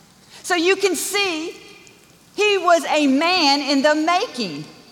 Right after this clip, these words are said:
He was a God man in the making.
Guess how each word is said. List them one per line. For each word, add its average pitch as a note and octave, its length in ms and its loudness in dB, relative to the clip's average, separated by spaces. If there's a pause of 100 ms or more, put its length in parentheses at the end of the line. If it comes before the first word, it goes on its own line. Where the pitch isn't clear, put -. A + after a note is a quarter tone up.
(720)
He G4 180 0
was E4+ 240 2
a D4+ 200 0
God D#4+ 540 0
man F3 480 -8 (240)
in C4 160 2
the G#3+ 100 -2
making. F3 500 -6